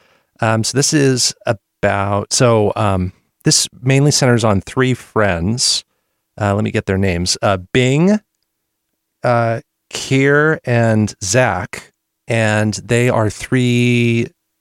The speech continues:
uh, they, I think they're in their mid to late twenties.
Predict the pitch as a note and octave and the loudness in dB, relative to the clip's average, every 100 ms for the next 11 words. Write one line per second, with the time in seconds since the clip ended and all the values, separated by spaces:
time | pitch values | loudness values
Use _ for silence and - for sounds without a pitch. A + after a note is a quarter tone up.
0 | - G#2+ A2 A#2 A2+ A2 A2+ - - - | -8 -2 0 2 0 0 -4 -6 -10 -6
1 | D#3+ - F3 E3+ D#3+ D#3 D#3 D3 D3+ D#3+ | -4 0 2 2 2 2 0 0 2 0
2 | D3 F3 D#3+ D3+ - D3+ D#3 A3 - | -2 0 0 0 0 0 2 0 -2